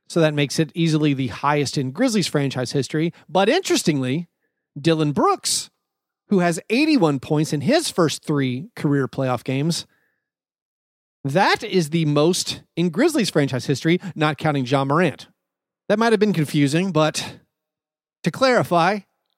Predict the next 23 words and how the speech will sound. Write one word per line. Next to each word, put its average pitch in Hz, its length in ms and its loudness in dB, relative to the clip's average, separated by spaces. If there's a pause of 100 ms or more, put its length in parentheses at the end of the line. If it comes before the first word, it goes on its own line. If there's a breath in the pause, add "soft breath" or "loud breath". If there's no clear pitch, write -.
(460)
before 269 500 2
this 226 260 2
playoff 226 520 0
run, 135 560 -4
the 156 160 -2
most 208 400 0
points 214 320 0
scored 180 320 2
in 143 100 -2
Grizzlies 151 320 -2
franchise 139 400 -2
history 131 380 -4
in 127 100 -6
a 117 40 -6
player's 143 360 -2
first - 400 0
three 175 220 2
career 151 320 -2
playoff 139 340 -4
games 127 320 -6 (220 loud breath)
was 143 140 -2
Rudy 254 360 2
Gay, 143 560 -2